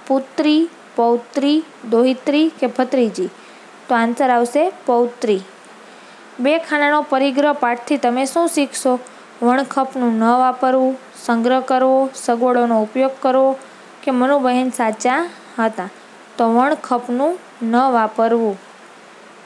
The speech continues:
નીચેના પ્રશ્નોના એક એક વાક્યમાં ઉત્તર લખો.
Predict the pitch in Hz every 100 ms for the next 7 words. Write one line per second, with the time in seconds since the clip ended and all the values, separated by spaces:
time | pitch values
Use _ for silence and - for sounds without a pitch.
0 | - 269 330 330 294 294 294 294 277 247
1 | 269 269 247 247 254 247 226 220 233 240
2 | 240 - - 233 226 220 -